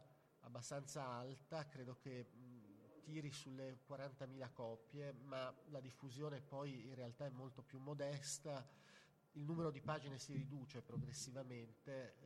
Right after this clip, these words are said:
fino a calare drasticamente nell'ultimo anno di pubblicazioni. Eh,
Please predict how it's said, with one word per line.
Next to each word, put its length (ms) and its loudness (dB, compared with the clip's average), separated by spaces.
fino 600 0
a 180 -8
calare 720 4
drasticamente 1080 0
nell'ultimo 600 -4
anno 460 -4
di 100 -6
pubblicazioni. 760 -2
Eh, 260 -2